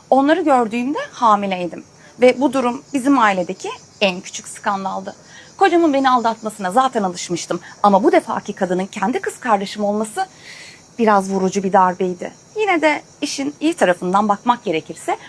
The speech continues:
boşanmayla biten bu evliliğin ardından bir yıldız gibi parladım. Bir prensle evlendim ve böylece Irak prensesi oldum. Dediğim gibi bizim ailede skandallar hiç bitmedi. Babam ben çok küçükken bir cinayete kurban gitti.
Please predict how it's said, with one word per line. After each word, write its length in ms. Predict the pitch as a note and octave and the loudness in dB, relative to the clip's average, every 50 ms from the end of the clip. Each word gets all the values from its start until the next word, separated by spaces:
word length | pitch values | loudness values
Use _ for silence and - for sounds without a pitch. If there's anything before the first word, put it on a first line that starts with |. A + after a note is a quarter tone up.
| - - - - | -20 -8 0 2
boşanmayla 640 | B3 B3 - D4+ C4+ C4+ C#4+ E4 F4+ D#4 A3+ G3+ F#3+ | 2 2 2 -2 -2 0 -2 -2 -2 -2 -4 -4 -6
biten 300 | - - G#3+ G3 G3+ G#3 | -4 -2 -2 -2 0 -2
bu 120 | C4+ - | 0 0
evliliğin 400 | D4 C4 G#3 F3+ F3 F3 F3 E3 | 0 0 0 0 -2 -2 -2 -2
ardından 500 | F3 F3+ F3+ F3 F3+ F3 F3 B3 F4+ G4+ - - - _ | -2 -6 -6 -6 -6 -2 0 0 0 0 -4 -12 -20 _
bir 100 | G#3+ B3 | -6 -4
yıldız 440 | A#3 A#3+ A3+ A3 A3+ E4+ G4+ F#4 C4 | -2 -2 -2 -2 -2 -4 -6 -6 -6
gibi 160 | A3+ B3 C#4 | -6 -6 -6
parladım. 560 | C4+ - - A#3 G#3+ G#3 G3+ G3+ - F#3+ G3+ - _ _ _ _ _ _ _ F#4+ | -6 -6 -4 -2 0 0 0 0 0 -2 -4 -6 _ _ _ _ _ _ _ -6
Bir 60 | F4+ | -4
prensle 500 | - - A#3+ A3+ A3+ B3 B3 - - F#3 | -2 0 2 2 2 2 0 -4 -4 -2
evlendim 540 | F3+ F3 D#3+ E3 E3 E3 E3+ E3 E3 E3+ - - - - - - | -2 -2 -2 0 -2 -2 -2 -4 -8 -12 -12 -18 -20 -20 0 2
ve 120 | A#3+ B3 B3 | 2 4 6
böylece 440 | C#4+ C#4 C4 G#3+ G3+ - D4 F4 A#4 - - - - - - - - D#4 | 6 4 4 2 -2 -4 -4 -6 -8 -10 -14 -20 -20 -20 -20 -10 -2 2
Irak 280 | D4+ B3+ G#3+ F#3+ F#3 - - | 2 2 2 0 -4 -8 -8
prensesi 480 | G#3+ G#3+ G3+ G3+ G3 - G#3+ - - G3+ | -6 -4 -4 -4 -6 -8 -14 -10 -8 -6
oldum. 320 | F#3+ F#3+ F#3+ F3+ F#3 G#3 - - - - - - - _ - | -6 -6 -6 -8 -10 -14 -16 -20 -20 -20 -20 -20 -20 _ -2
Dediğim 340 | G4 G4+ A4+ A#4+ A#4 G#4 D#4+ | -2 0 0 -2 -2 -2 -2
gibi 200 | D4 G#3 G3+ B2+ - - - - - - - - _ - | -2 -2 -2 -6 -8 -14 -20 -20 -20 -20 -20 -18 _ -2
bizim 240 | B3+ A3 B3 B3+ A#3+ | -2 0 2 4 4
ailede 360 | G#3+ G#3+ G3+ F#3+ F3+ F3 F#3 | 4 4 2 0 -2 -6 -8
skandallar 720 | - - - - D#4+ C#4+ B3+ A3+ G#3+ G3+ G3 F#3+ F3 G#3 - - - | -12 -14 -6 -4 -2 -2 0 0 -2 0 0 -2 -2 -4 -6 -10 -12
hiç 280 | A4 A#4+ - - - - | -12 -10 -10 -14 -10 -10
bitmedi. 520 | C4 B3+ - - A3 G3 F#3 F#3 F3 G#3 - - - - - - - - | -10 -10 -8 -6 -6 -4 -4 -6 -8 -8 -12 -18 -20 -20 -20 -20 -2 2
Babam 300 | C4 C4 C#4 F#4 G#4+ G#4+ - _ _ _ - A#3+ | 2 4 4 4 2 0 -4 _ _ _ 0 2
ben 140 | A#3+ B3 | 2 2
çok 220 | B3 - F#4+ - - | 2 -2 -8 -10 -10
küçükken 400 | - - - - - G#4+ A#4 D#4+ | -14 -16 -12 -8 -6 -4 -2 -2
bir 80 | C#4 | -2
cinayete 420 | G3 A#3+ B3+ C4 B3 A#3+ A#3+ - G#4 | 0 2 2 2 2 2 -2 -6 -10
kurban 460 | - - D#4+ B3 G#3+ G#3+ G3 F3+ E3+ | -6 -6 -4 0 2 2 2 2 0
gitti. 340 | F3+ - - - D#3 - | -6 -10 -12 -12 -12 -12